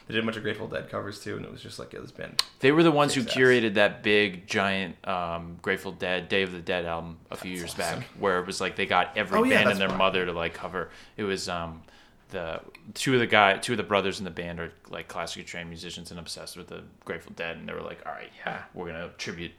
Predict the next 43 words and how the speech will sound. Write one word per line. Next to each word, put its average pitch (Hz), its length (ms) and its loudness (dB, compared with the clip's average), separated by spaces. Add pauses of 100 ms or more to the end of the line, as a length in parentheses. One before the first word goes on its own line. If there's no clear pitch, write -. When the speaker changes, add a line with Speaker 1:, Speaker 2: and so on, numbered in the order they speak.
Speaker 2:
to 92 100 -8
this 82 160 -12
band 85 200 -8
Speaker 1:
Yeah, 80 80 -4
Speaker 2:
while 80 80 -4
Speaker 1:
let's - 120 -4
Speaker 2:
some 85 100 -6
of 85 60 -8
Speaker 1:
do 85 40 -6
Speaker 2:
them 82 120 -8
are 85 40 -8
Speaker 1:
this. 85 100 -4
Speaker 2:
still 87 160 -2
alive." 82 300 -6 (1300)
Speaker 1:
Oh, 135 120 -8 (200)
dude, - 140 -12
so 95 140 -6
Speaker 2:
Uh, 90 380 -2
Speaker 1:
good. - 120 -10
Speaker 2:
my 123 140 2
Speaker 1:
How - 20 8
about 131 80 4
Speaker 2:
favorite, 131 160 6
Speaker 1:
yourself? 110 300 2
Speaker 2:
my 135 120 8
favorite 143 300 2
discovery 123 440 4
of 110 60 0
the 110 80 0
year, 110 560 4
um, 92 500 0
was 95 720 -2
probably 143 760 0 (380)
Blood 101 480 4
Orange, 110 540 0
which 101 240 -4
is, 95 160 -4
like, 92 180 -4
this 92 220 -6
weird 95 760 -4 (160)
Speaker 1:
Mm-hmm. 107 180 -10 (140)
Speaker 2:
pop, 95 440 0 (640)
but, 90 300 0